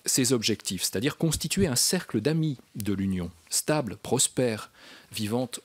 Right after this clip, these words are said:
en bonne entente, partageant ses valeurs ? Malheureusement, non. Peut-être ces objectifs étaient-ils d'ailleurs relativement irréalistes dès le départ. En tout état de cause, ils ont été bousculés par l'histoire récente.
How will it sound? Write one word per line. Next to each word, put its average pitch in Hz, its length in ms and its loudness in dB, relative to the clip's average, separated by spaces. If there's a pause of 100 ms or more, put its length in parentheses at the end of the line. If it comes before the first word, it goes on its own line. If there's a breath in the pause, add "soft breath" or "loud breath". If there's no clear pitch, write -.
(100)
en 95 120 -4
bonne 110 240 2
entente, 135 520 0 (180)
partageant 143 440 0
ses - 140 -2
valeurs ? 90 520 -6 (560 loud breath)
Malheureusement, 135 720 0 (200)
non. 98 260 0 (840 loud breath)
Peut-être 185 400 2
ces 120 220 2
objectifs 113 400 0
étaient-ils 123 520 -4
d'ailleurs 113 540 -2 (140)
relativement 117 800 -4
irréalistes 131 720 -2 (140)
dès 101 180 2
le 95 100 2
départ. 82 520 -6 (680 loud breath)
En 113 100 2
tout - 300 2
état 151 220 2
de 117 100 0
cause, 101 440 -2 (320)
ils 110 180 -2
ont 104 60 0
été 117 260 -2
bousculés 156 560 -2
par 95 180 -8
l'histoire 90 380 -8
récente. 87 580 -4